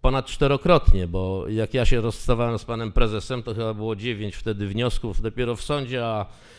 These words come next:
jakieś tam propozycje ugody, na co oczywiście nie mogliśmy wyrazić zgody, bo wolimy s-, sądowe rozstrzygnięcie i nieprzyjmowanie warunków spółdzielni, tylko niech sąd rozstrzygnie, ile to, ile to odszkodowanie,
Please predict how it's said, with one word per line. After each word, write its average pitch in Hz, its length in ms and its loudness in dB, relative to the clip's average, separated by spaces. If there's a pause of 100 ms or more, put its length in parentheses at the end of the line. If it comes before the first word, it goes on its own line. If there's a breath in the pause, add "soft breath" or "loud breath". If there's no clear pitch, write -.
(180 loud breath)
jakieś 127 280 -2
tam 123 160 -2
propozycje 127 640 0
ugody, 120 420 0
na 117 140 -4
co 127 140 -2
oczywiście 120 400 -6
nie 117 120 -6
mogliśmy 117 380 -6
wyrazić 120 420 -6
zgody, 131 340 -4
bo 113 200 -4 (300 loud breath)
wolimy 143 340 4
s-, - 240 -14
sądowe 139 440 -2
rozstrzygnięcie 123 760 -4
i 123 60 -8
nieprzyjmowanie 123 720 4
warunków 123 440 -2
spółdzielni, 117 520 -2
tylko 131 220 -8
niech 127 180 -10
sąd 127 240 -10
rozstrzygnie, 123 560 -8
ile 117 160 -8
to, 117 180 -10
ile 117 240 -8
to 117 280 -8
odszkodowanie, 113 760 -10